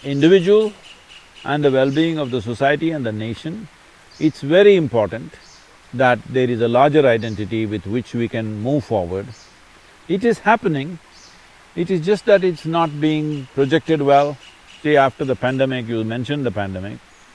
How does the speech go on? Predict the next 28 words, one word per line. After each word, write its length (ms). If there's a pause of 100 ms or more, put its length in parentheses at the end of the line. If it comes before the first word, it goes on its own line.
(380)
it 100
was 140
a 100
serious 380
hit, 200 (140)
okay, 380
especially 400
in 100
a 80
country 320
like 240
ours. 320 (800)
The 280 (280)
economic 560
cost 360
has 200
been 220
so 360
serious, 540
most 300
people 400
don't 300
understand. 600 (800)
I'm 280
in 140
huge 500
appreciation 760 (1040)
of 280